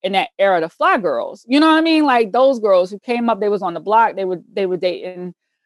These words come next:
D-boys or not, or whatever, you know, they were just,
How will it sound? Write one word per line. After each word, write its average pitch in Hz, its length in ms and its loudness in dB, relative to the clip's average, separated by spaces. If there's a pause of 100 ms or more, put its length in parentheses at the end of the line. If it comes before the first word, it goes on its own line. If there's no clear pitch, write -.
(240)
D-boys 214 680 2
or 277 200 2
not, 240 400 2
or 226 160 2
whatever, 240 380 4
you 262 80 0
know, 240 200 0
they 208 120 2
were 226 60 2
just, 233 180 -4